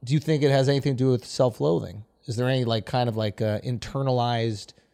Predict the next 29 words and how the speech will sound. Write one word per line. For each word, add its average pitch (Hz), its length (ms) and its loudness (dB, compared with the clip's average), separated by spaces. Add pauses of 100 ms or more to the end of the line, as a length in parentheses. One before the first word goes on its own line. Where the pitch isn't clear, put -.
(360)
hatred, 113 560 -2 (220)
which 143 220 0
might 160 180 0
not 165 160 4
even 143 140 2
be 131 100 2
your 170 220 4
fault? 139 320 2
It 135 40 -6
might 151 200 0
be, 151 120 -2
like, 135 320 -2
the 117 160 -6
surroundings 139 640 0
you 147 60 4
were 135 100 2
in 180 300 2
and 127 120 -2
made 147 220 0
you 147 80 -2
feel 160 260 0
like 147 260 2
these 147 240 -2
girls 160 520 2 (500)
weren't 139 280 0
good 170 160 6
enough 170 200 2
for - 160 -4
you. 208 280 0